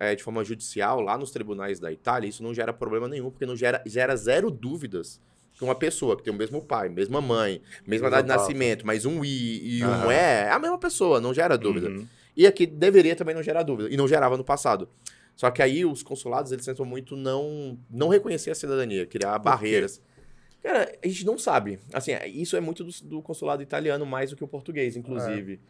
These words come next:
Speaker 2: É, é.
Speaker 1: O português até tenta facilitar, né? É impressionante.
Speaker 2: É, tem uma, tem uma barreira, t-, tanto o português quanto o espanhol. É, se você tem alguma dúvida, alguma coisa, eles vão te responder, eles vão tentar te ajudar. Óbvio, tem muita coisa que é limitada, você não consegue fazer daqui.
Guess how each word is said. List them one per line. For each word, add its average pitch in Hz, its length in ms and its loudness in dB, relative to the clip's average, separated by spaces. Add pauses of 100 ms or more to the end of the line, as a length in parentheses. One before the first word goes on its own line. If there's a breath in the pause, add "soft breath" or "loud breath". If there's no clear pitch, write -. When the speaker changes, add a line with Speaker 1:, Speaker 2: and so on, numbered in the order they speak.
(120)
Speaker 2:
É, - 20 -20
é. - 40 -14
Speaker 1:
O - 20 -12
português 135 380 0
até 143 200 -2
tenta 151 220 -8
facilitar, 143 720 -6
né? 123 200 -8
É - 20 -8
impressionante. 117 520 -6
Speaker 2:
É, - 20 -4
tem 135 80 -2
uma, 135 340 -4
tem 127 140 -8
uma 131 100 -6
barreira, 120 540 -6
t-, - 260 -16
tanto 196 200 -6
o - 20 -20
português 139 320 -8
quanto 147 260 -10 (260)
o 117 100 -8
espanhol. 117 600 -6 (320 soft breath)
É, 98 520 -4
se - 80 -14
você 107 180 -6
tem 131 140 -2
alguma 127 260 -2
dúvida, 113 340 -6
alguma 120 260 -6
coisa, 110 540 -4 (220)
eles 113 160 -4
vão 131 100 -4
te 151 100 -12
responder, 117 320 -8
eles 123 100 -6
vão 117 100 -6
tentar 113 240 -10
te - 80 -14
ajudar. 107 400 -6
Óbvio, 110 240 -4
tem 113 100 -12
muita 110 200 -10
coisa 104 280 -4
que 101 120 -10
é 101 80 -2
limitada, 98 400 -6
você - 80 -16
não 101 80 -10
consegue 98 260 -12
fazer 101 180 -10
daqui. 113 300 -8